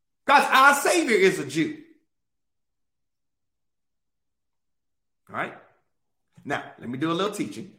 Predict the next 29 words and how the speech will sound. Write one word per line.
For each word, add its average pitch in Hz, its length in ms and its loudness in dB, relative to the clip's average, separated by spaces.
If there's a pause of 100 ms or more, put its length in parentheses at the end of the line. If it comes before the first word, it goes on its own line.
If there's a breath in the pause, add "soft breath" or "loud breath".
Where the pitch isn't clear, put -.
(680)
Because 139 320 -4 (120)
with 127 180 -8
Jesus 160 260 -8
being 175 240 -8
the 196 80 -10
Jew, 131 340 -8
that 107 220 -8
means 135 240 -8
that 107 160 -8
Jesus, 120 480 -6 (260 loud breath)
two 147 140 -4
things 147 300 -2
happened 101 260 -6
to 98 60 -12
Jesus. - 540 -20 (760)
And 95 160 -10
all 104 100 -2
you 135 80 -2
gotta 139 180 4
do 156 120 2
is 120 60 0
read 113 240 -4
Luke 120 280 -8
two. 92 280 -10 (880)
Two 143 180 -2
things 135 220 0
happened 92 220 -6
to - 40 -12
Jesus. - 340 -16